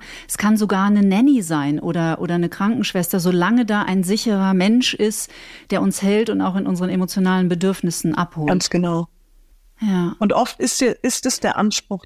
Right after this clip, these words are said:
Speaker 2: den die Kinder oder auch die Jugendlichen haben, dass es eben die Mami sein sollte oder der Papi.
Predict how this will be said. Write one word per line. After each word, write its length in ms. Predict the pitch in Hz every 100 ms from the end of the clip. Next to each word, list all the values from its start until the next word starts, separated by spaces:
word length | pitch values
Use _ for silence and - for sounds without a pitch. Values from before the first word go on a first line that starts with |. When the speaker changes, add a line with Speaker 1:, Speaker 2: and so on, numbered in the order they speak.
| -
Speaker 2:
den 300 | 196 190 175 _ -
die 500 | 196 - 208 196 196 _ _ - _ _ - -
Kinder 480 | - 254 254 214 120
oder 180 | 180 -
auch 100 | -
die 140 | 202
Jugendlichen 520 | 214 226 - 214 196
haben, 420 | 196 214 220 202 - - _ _ -
dass 180 | 190 220
es 140 | -
eben 280 | 214 202 180
die 140 | 196
Mami 560 | 190 190 190 208 226 196
sein 300 | 175 170 170
sollte 320 | 170 170 180
oder 180 | 170 170
der 280 | 165 170 160
Papi. 580 | - 185 - 202 277